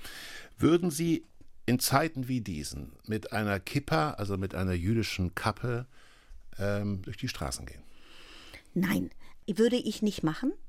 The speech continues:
Speaker 2: Ich bin nicht ein Fan von Orthodoxie jeder Art. Ich mag auch kein Verschleiern sein. Ich mag das nicht. Ich mag die Zeichen der strengen Religiosität nach außen mag ich nicht. Und, ähm, dass manche das als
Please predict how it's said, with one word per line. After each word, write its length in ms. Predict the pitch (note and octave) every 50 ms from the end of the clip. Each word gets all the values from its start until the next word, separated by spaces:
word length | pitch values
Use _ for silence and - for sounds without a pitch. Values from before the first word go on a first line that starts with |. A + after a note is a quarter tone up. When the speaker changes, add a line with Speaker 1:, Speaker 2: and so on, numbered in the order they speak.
| - -
Speaker 2:
Ich 140 | - - -
bin 160 | - G#3+ A3+
nicht 400 | A3 G#3+ G#3+ - - - - - -
ein 180 | F#3+ G3 G3 F#3+
Fan 320 | - - G3+ F#3+ G3 A3
von 240 | - - G3+ G3 G3
Orthodoxie 840 | - F#3+ F#3+ - - F3+ F3+ F3 - - - - G#3+ G#3+ G#3+ A3 - -
jeder 380 | F#3 F3+ G3+ G#3+ G#3+ A#3 A3+
Art. 340 | A3 A#3+ C#4 E4 - - - - - - - - - - - -
Ich 220 | - B3+ - -
mag 260 | G3 G#3 G#3 G#3 -
auch 220 | - G3 - - -
kein 260 | - G#3+ F#3+ F#3 F#3+
Verschleiern 960 | F#3 - F#3+ F3 - - - F#3+ F#3+ G#3 A3 A#3+ A3+ A#3 A#3 A3+ A3+ A#3 A3
sein. 560 | G3+ G3 G#3+ G#3+ G#3+ G#3+ G#3+ G#3+ G#3+ G#3+ G#3+
Ich 200 | - F#3+ - -
mag 200 | G#3+ G3 F#3+ -
das 220 | - D3+ - -
nicht. 180 | E3 D#3+ C#3+ -
Ich 60 | -
mag 260 | E3+ F3+ A3 A3 -
die 140 | - F#3 F3+
Zeichen 500 | - - - F#3 G3 G#3 - - A3+ A3 - - - - - - - - - - -
der 160 | F3+ F3+ F#3
strengen 480 | F3 - - - G3 F#3+ G3+ A3 F#3+ F3+
Religiosität 880 | F3+ E3+ - - D#3+ D#3+ D#3+ D#3 D3+ - D3+ C#3+ - - F#3+ F#3 F#3+ -
nach 140 | D#3+ D#3 -
außen 340 | - C#3+ D3 - - D3+
mag 220 | C#3 C3 C3 - -
ich 140 | - - -
nicht. 260 | - - - - - - - - - - - - - - - -
Und, 420 | - A#3 A3+ A#3 A#3 A3+ - - -
ähm, 380 | - A3 G#3+ G#3 G#3 G#3 G#3 - - - - - - - - -
dass 300 | - G#3+ G#3+ - - - -
manche 500 | G3+ G3 G#3+ G#3 G#3 A#3+ B3+ - B3+ A#3
das 220 | - A3+ A3 -
als 220 | - - F3+ -